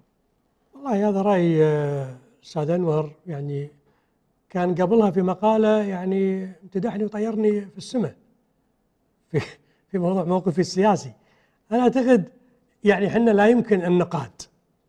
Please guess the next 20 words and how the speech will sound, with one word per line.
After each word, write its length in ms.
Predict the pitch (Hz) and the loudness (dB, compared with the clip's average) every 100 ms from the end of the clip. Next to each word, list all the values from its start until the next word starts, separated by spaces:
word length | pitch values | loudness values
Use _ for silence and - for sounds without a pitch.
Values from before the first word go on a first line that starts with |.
| _ - | _ -12
كتيار 440 | 151 170 180 185 | -8 -2 0 2
وطني، 420 | 170 175 170 151 | 2 2 -2 -2
لا 180 | 143 175 | -2 0
يمكن، 440 | 185 190 160 139 110 _ _ _ _ _ | 2 2 0 -6 -14 _ _ _ _ _
أقول 180 | 147 160 | -4 -2
لك 140 | 143 | 0
إياها 120 | 175 147 | 0 0
اليوم 400 | 156 165 165 139 | 2 4 2 0
وباكر 400 | 139 160 131 127 _ _ _ | -4 -4 -6 -14 _ _ _
في 120 | - | -4
هذه 180 | 160 170 | 0 0
الأمانة 320 | 160 160 165 | 0 0 0
العامة 340 | 156 147 165 156 | 0 0 0 -2
وغيرها، 440 | 160 165 139 117 _ _ _ _ | 0 0 -2 -6 _ _ _ _
لا 140 | 160 175 | 0 2
يمكن 460 | 214 233 - 202 - 190 | 2 0 2 0 0 -4
أن 120 | 180 | -2
يقاد 640 | 170 - 214 220 226 202 - _ - | -2 2 4 6 4 2 -4 _ -8
لأهواء 440 | 170 139 165 165 | -6 -6 -6 -8
شخصية. 540 | 123 156 - 147 127 | -10 -16 -18 -18 -20